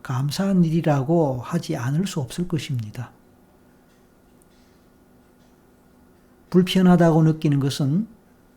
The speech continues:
이미 내 인생에서 일어난 일, 어떤 일에 대해서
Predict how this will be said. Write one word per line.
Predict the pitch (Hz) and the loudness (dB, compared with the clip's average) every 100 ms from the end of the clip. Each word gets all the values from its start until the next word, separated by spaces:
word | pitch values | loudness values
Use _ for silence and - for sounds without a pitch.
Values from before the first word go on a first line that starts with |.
| _ | _
이미 | 202 185 170 147 139 127 | 2 4 4 4 -2 -2
내 | 143 160 | 0 2
인생에서 | 160 147 185 202 185 165 170 | 2 2 2 2 2 2 0
일어난 | 185 175 160 160 151 | 2 4 4 4 4
일, | 143 139 151 220 - _ _ _ _ | 2 0 0 -2 -4 _ _ _ _
어떤 | 160 165 - 175 170 | -2 -2 2 2 2
일에 | 165 156 180 180 | 0 2 6 4
대해서 | 170 135 139 123 175 175 139 117 - | 4 0 0 -2 0 0 -2 -8 -14